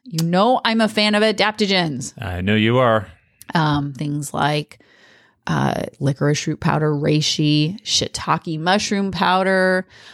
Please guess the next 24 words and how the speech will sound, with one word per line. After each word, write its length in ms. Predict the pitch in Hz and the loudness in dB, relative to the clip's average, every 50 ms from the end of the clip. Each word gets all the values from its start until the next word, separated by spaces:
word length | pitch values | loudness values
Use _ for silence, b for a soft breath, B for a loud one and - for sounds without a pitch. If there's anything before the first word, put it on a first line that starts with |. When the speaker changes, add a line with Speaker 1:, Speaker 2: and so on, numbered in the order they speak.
| B B B B | B B B B
Speaker 1:
all 200 | - 330 277 311 | 0 2 2 2
of 80 | 320 262 | 2 2
this 140 | 262 233 - | 0 0 0
stuff. 260 | - - 151 143 - - | 0 -2 0 0 0 -2
So 360 | - - 185 175 170 175 165 | 0 0 0 2 2 0 -2
here's 240 | 185 196 208 202 202 | -2 0 0 0 0
what 100 | 202 196 | 0 0
I 80 | 190 | 0
do 140 | 175 170 160 | 0 2 0
every 180 | 156 156 170 170 | 0 0 -2 -4
morning. 460 | 170 160 160 160 160 160 160 160 151 - - - _ | -4 -4 -2 -2 -4 -4 -6 -8 -12 -16 -20 -8 _
I 400 | - 156 156 156 160 160 160 - - | 0 2 2 4 4 2 2 0 -2
mix 260 | 170 156 - - - | -6 -8 -8 -6 -2
it 60 | 139 | -2
up 200 | 151 147 - - | 0 -2 -2 -2
with 160 | 156 151 147 | -2 -2 -2
some 240 | - - 151 151 143 - - | -2 -4 -6 -6 -6 -4 -2
ice 220 | 156 180 - - | -2 -2 -2 0
water, 320 | 175 170 165 170 165 170 - b b b b b b b _ - | 2 2 2 2 0 -2 -4 b b b b b b b _ -2
add 140 | 156 160 160 | 0 0 0
a 40 | |
bunch 200 | 165 170 165 - | 0 -2 -4 -4
of 60 | - - | -2 0
ice, 420 | 156 151 151 156 156 - - - | 0 2 2 0 -2 -4 -6 -10